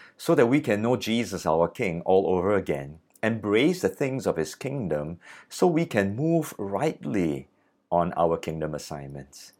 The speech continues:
The title for today's teaching is All for One. Well, it's partly inspired by the Three Musketeers. I love this slogan, "All for one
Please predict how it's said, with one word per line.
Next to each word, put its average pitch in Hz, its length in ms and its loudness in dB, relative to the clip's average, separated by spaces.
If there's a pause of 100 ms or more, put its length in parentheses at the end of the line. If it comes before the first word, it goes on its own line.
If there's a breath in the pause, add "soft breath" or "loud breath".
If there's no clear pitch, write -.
(920 soft breath)
The 123 160 0
title 123 680 6
for 101 180 4
today's 110 340 4
teaching 78 520 -2
is 82 440 -2
All 117 480 6
for 87 260 0
One. 90 300 0 (420)
Well, - 160 0
it's - 120 -6
partly 113 420 2
inspired 90 680 2
by 80 380 2
the 85 120 -4
Three 107 320 -2
Musketeers. 87 800 -4 (380 loud breath)
I 104 100 4
love 95 360 2
this - 180 -8
slogan, 82 500 -4 (320)
"All 113 220 6
for 101 200 0
one 87 360 0